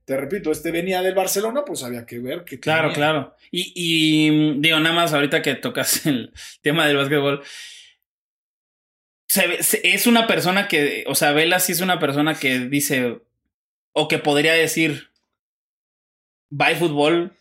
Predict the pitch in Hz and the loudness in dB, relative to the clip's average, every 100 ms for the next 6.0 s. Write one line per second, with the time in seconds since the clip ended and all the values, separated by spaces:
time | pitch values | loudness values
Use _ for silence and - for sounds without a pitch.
0 | _ _ _ _ - 135 143 147 147 139 | _ _ _ _ -18 -6 0 2 2 2
1 | 139 160 185 - - 151 160 151 - 131 | 0 0 -2 -4 -6 0 0 0 -4 -6
2 | 147 127 143 202 202 180 147 147 160 165 | -6 -2 -2 -2 -2 -2 0 0 0 0
3 | 165 160 139 127 139 131 127 123 120 - | 0 0 -2 -2 0 0 2 0 -4 -2
4 | - 135 151 160 117 - 151 190 202 131 | 0 2 2 2 -2 -4 -2 -2 -2 -2
5 | 117 117 123 151 156 147 139 135 131 | -4 -4 -2 0 2 2 2 0 -2